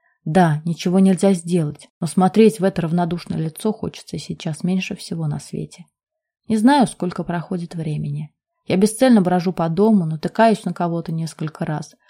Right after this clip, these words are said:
пока не ухожу в дальнюю комнату. Здесь через огромное окно должно быть видно озеро.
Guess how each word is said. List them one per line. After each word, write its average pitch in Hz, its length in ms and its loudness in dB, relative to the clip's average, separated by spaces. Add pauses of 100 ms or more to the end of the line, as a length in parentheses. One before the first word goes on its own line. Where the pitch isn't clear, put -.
(140)
пока 214 220 2
не 196 100 6
ухожу 196 380 2
в 185 40 0
дальнюю 175 360 -2
комнату. 156 640 -8 (400)
Здесь 208 340 2
через 165 240 0
огромное 185 480 2
окно 220 280 0
должно 180 300 -2
быть 175 220 -6
видно 190 280 0
озеро. 151 500 -6